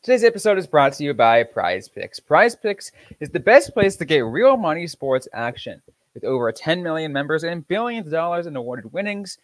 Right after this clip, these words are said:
Prize Picks has made daily fantasy sports accessible to all. You just pick more or less on at least two players for a shot to win up to a hundred times your cash. Run your game all season long on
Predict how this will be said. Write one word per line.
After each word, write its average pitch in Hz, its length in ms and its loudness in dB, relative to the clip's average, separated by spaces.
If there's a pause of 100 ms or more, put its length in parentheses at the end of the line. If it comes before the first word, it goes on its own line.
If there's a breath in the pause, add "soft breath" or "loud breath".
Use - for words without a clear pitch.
(160)
Prize 226 340 2
Picks - 280 -16
has 123 200 -12
made 104 260 -16
daily 247 320 0
fantasy 120 380 -8
sports 123 460 -8
accessible 131 760 -2
to - 100 -16
all. 139 420 -2 (540)
You 135 120 -6
just 139 200 -10
pick 127 160 -10
more 135 220 0
or 131 100 -2
less 143 200 -2
on 127 160 -8
at 87 140 -8
least 143 260 -12
two 262 200 -4
players 131 420 -2
for 123 160 -12
a 123 40 -6
shot 165 340 -2
to 160 80 -16
win 143 180 -6
up 135 240 -2
to 107 160 -2
a 95 40 -4
hundred 233 360 -2
times 208 300 -2
your 180 80 -10
cash. - 500 0 (360)
Run 160 200 2
your 208 100 -6
game 156 440 -4 (100)
all 185 240 2
season 190 420 -6
long 104 380 -4 (400)
on 117 500 -2